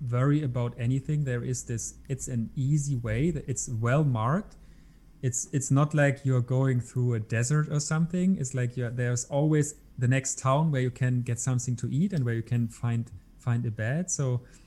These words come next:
having this confidence, I don't have to care about anything. I just can walk. And this gives me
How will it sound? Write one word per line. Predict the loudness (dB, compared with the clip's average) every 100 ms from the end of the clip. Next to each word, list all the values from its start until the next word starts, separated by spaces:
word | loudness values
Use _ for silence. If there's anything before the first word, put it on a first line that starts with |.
| -20 -10
having | 0 4 6 6
this | 4 2
confidence, | -4 -2 4 4 6 4 4
I | 2
don't | 2 4
have | 2 0
to | -6 -8
care | -4 2 4 6
about | 4 2 0 2
anything. | 4 4 4 0 0
I | -2
just | -2 -2 -4 -10
can | -6 -4 -2
walk. | 0 0 0 -4 -14 -20 -20 -20 -20 -18 -8
And | -4 -2 0
this | 0 0 -8 -14 -20 _ -4
gives | -2 -2 0
me | 0 2 0